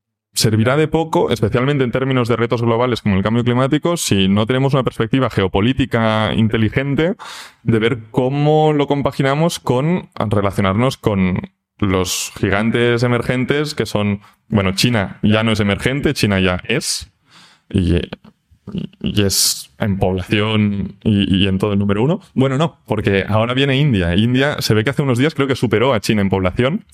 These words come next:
Ah, y no solo India, sino África en general. Estuve en Marruecos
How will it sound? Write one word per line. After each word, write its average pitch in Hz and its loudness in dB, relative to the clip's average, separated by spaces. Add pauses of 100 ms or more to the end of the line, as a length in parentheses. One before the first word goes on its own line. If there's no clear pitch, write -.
(600)
Ah, 117 0 (260)
y 139 0
no 117 2
solo 107 2
India, 151 2
sino 95 0 (120)
África 131 -2
en 127 0
general. 113 0 (520)
Estuve 107 2
en 123 2
Marruecos 113 0